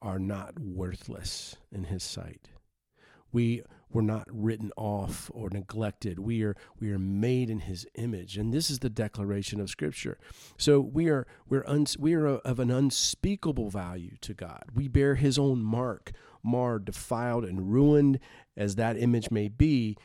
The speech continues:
and yet he longs to find us and reach us and restore us. And notice the remarkable way that Jesus expresses God's joy. "Just so I tell you, there will be more joy in heaven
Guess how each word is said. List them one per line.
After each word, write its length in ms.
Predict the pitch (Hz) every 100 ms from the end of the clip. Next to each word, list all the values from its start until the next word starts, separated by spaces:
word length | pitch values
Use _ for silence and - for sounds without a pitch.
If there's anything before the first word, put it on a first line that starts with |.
| _ - - -
and 320 | 117 120 113
yet 220 | 127 135
he 220 | - 131 120
longs 720 | 123 127 139 165 160 151 -
to 120 | 127
find 580 | - - 131 147 147 117
us 240 | 107 - -
and 300 | 104 101 117
reach 300 | 170 - 147
us 280 | 139 - -
and 180 | 104 95
restore 800 | 90 - - - - - 65 50
us. 400 | 50 - - - _ _ _ _ _ _ _ _ -
And 100 | 139
notice 260 | 175 160
the 120 | -
remarkable 540 | 131 123 131 139 131 113
way 200 | 107 104
that 180 | 101 - - - - _ _ _ _ _ _ _
Jesus 400 | 110 113 113 -
expresses 880 | 101 - - 95 - 85 104 - - - -
God's 600 | 101 92 87 - - 180
joy. 500 | - 101 98 - - - - - - - - - - - - _ _ _ -
"Just 300 | 120 131 143
so 200 | - 101
I 60 | 98
tell 200 | - 98
you, 180 | 90 90
there 160 | 92
will 100 | 92
be 160 | 90 90
more 320 | 90 131 170
joy 320 | 135 120 117
in 100 | 110
heaven 460 | 82 90 - 82